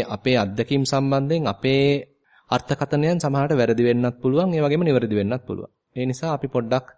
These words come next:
අපේ අත්දැකීම් අපි විස්තර කරනවා. ඒක මේ අපි හුවා දක්වන අදහසකින් නෙමෙයි,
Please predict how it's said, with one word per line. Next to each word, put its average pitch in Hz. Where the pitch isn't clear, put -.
අපේ 165
අත්දැකීම් 143
අපි 131
විස්තර 117
කරනවා. 139
ඒක 139
මේ 143
අපි 151
හුවා 131
දක්වන 131
අදහසකින් 123
නෙමෙයි, 110